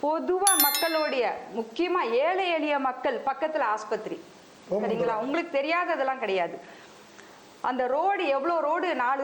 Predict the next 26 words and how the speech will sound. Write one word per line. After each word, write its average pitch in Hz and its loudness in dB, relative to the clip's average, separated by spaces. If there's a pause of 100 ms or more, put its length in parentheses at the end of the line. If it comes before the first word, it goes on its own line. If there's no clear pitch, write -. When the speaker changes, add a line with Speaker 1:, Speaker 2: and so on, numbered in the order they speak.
Speaker 1:
ரோடு 294 2
பிளாக் 254 0
பண்ணாங்களா? 208 -2 (760)
எவ்வளோ 330 0 (100)
பேர் 349 0 (140)
சுத்தி 302 -4 (640)
ஒரு 311 2 (120)
உடல் 370 0
நல 320 2 (140)
சரியில்லாத 294 2 (100)
ஒரு 262 2
எமர்ஜென்சிக்கு 285 -2
ஆஸ்பத்திரி 254 0 (120)
போக, 254 2 (240)
போகக்கூடிய 254 2
வழியை 302 2 (160)
தடுத்து 359 0
அப்படியெல்லாம் 302 0
நீங்க 247 -4
சாதனை 226 -2
பண்றீங்க. 202 -2 (680)
ரெண்டாவது 320 2
இன்னொரு 330 0
விஷயம் 269 0
என்னன்னு 254 -2
சொன்னா, 240 0